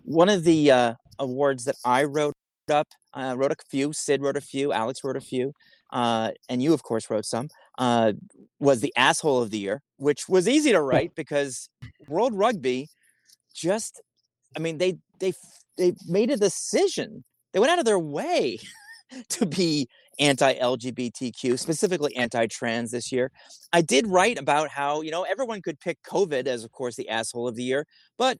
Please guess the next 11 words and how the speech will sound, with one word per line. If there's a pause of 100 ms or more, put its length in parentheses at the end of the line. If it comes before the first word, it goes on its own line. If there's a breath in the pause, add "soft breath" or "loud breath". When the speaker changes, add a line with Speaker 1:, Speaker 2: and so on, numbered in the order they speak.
(120)
Speaker 1:
we've
sort
of
limit
our
categories
to
people
with
assholes.
So,